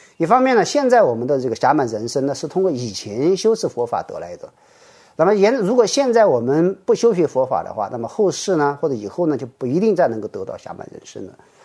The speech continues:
呃，是这样的一种这个自信。那么就说是这个，这样的暇满人生呢，如果现在我们继续修学佛法的话，那么以后呢，还可以得到暇满人生。那么这个暇满人生，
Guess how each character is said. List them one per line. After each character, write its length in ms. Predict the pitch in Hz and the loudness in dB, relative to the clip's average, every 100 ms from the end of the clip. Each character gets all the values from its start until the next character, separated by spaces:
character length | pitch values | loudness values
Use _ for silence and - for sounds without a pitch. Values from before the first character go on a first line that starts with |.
| - - - - - | -20 -20 -20 -18 -4
呃， 180 | 123 123 | -2 -2
是 140 | 151 | -2
这 120 | 156 | 2
样 80 | 196 | 2
的 60 | 147 | 0
一 40 | |
种 200 | 120 92 | -4 -8
这 100 | - | -12
个 140 | 104 92 | -12 -10
自 180 | - | -8
信。 280 | 123 127 92 - _ _ _ _ | -8 -8 -10 -12 _ _ _ _
那 100 | - | 0
么 120 | 175 226 | 2 4
就 120 | 240 | 4
说 200 | 208 233 | 2 2
是 180 | 233 190 | 2 0
这 160 | 147 131 | 0 0
个， 300 | 120 113 139 | 0 0 0
这 80 | 247 | 2
样 100 | 233 | 2
的 80 | 185 | 4
暇 160 | 170 | 2
满 160 | 202 156 | 2 2
人 180 | 131 143 | 0 0
生 140 | 165 | 0
呢， 80 | 139 | 0
如 60 | 180 | 0
果 80 | |
现 220 | 180 277 254 | 0 2 2
在 100 | 202 | 2
我 80 | |
们 100 | 120 | 0
继 160 | 120 185 | -4 -4
续 140 | 147 | -4
修 180 | 123 156 | -2 -2
学 160 | 147 113 | -2 -6
佛 220 | - 110 | -6 -6
法 160 | 107 87 | -4 -6
的 80 | |
话， 160 | 87 101 | -6 -8
那 80 | 113 | -6
么 120 | 120 | -8
以 100 | 98 | -8
后 220 | 92 208 | -2 0
呢， 60 | 170 | 0
还 200 | - 139 | -2 -2
可 100 | 170 | -2
以 80 | 180 | -4
得 160 | - | -4
到 60 | 104 | -10
暇 160 | - - | -10 -12
满 140 | - | -12
人 80 | - | -18
生。 140 | - - | -12 -4
那 100 | 196 | 0
么 120 | 247 | 0
这 40 | |
个 40 | 233 | 2
暇 160 | 208 | 2
满 140 | 240 196 | 2 2
人 120 | 165 | 0
生， 260 | 165 196 | 0 0